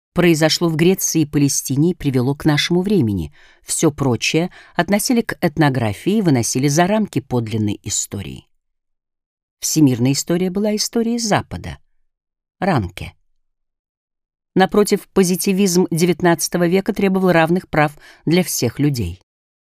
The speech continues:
История есть там, где живут люди. Мировая история охватывает во времени и пространстве весь земной шар. По своему пространственному распределению она упорядочивается географически.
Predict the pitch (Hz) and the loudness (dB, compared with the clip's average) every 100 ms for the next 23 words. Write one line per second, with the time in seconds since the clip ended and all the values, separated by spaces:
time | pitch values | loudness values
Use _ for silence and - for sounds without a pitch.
0 | _ _ 190 - 202 226 226 214 - 180 | _ _ -2 2 2 4 4 2 0 0
1 | 185 196 202 220 233 233 185 110 98 - | 2 2 0 -2 -2 0 -2 -2 -8 -12
2 | _ _ _ _ _ _ _ 165 160 123 | _ _ _ _ _ _ _ 4 6 2
3 | 110 113 123 - 160 170 - 175 170 180 | 0 -2 -4 0 0 0 0 -2 0 0
4 | 196 - - _ _ - 135 165 123 143 | 0 -4 -20 _ _ -10 0 2 4 4
5 | 139 160 170 165 175 - 180 180 - 190 | 6 4 4 0 -2 0 0 0 2 2
6 | 180 240 135 113 113 101 92 - 95 - | 4 2 0 0 0 0 -2 -4 -6 -12
7 | _ _ _ _ _ _ _ _ _ _ | _ _ _ _ _ _ _ _ _ _
8 | _ - - 175 180 175 170 170 165 165 | _ -2 0 2 4 4 2 0 2 0
9 | - 160 160 156 156 - 160 160 196 196 | 2 2 4 4 0 -2 0 2 4 4
10 | 123 113 _ _ - 160 175 - 160 170 | 2 0 _ _ 0 4 4 2 0 0
11 | 175 214 170 - 123 120 113 - 123 - | 2 2 0 -2 -2 -2 -2 -4 -6 -2
12 | 160 151 143 117 101 - 104 - 131 143 | 0 0 0 -2 -6 -6 -6 -6 -6 -6